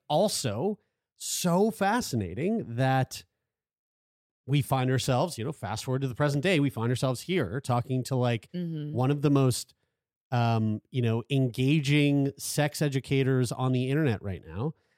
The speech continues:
Speaker 1: Um, so how, what is the, like, what is the, the sort of origin story of how you ended up where you are today, coming from somewhere that was so,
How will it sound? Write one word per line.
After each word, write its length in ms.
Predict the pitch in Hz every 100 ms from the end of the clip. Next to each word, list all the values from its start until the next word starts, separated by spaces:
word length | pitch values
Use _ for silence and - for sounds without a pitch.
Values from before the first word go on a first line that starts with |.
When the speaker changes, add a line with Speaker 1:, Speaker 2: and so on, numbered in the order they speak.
| _ _
Speaker 1:
Um, 360 | 127 131 131 131
so 280 | - 165 156
how, 480 | - - 185 226
what 300 | 220 131 175
is 260 | 226 240 170
the, 320 | 202 202 196
like, 200 | - 135 -
what 300 | 120 202 -
is 480 | 165 208 165 135 107
the, 460 | 127 127 127 123 - _ _ _ -
the 60 |
sort 220 | 131 170
of 120 | 160 -
origin 440 | 139 180 180 165
story 500 | 147 - 180 233 160
of 100 | 131
how 300 | 120 - 139 170
you 220 | 170 147
ended 260 | 135 139
up 260 | 123 160 -
where 200 | 117 120
you 240 | 123 127 127
are 260 | 120 123
today, 760 | - 117 104 139 151 113 104 117 _ _ -
coming 300 | 147 156 170
from 240 | - 143
somewhere 380 | 131 131 127 123
that 240 | 117 113
was 280 | 120 120 110
so, 800 | - - 131 127 131 131 131 131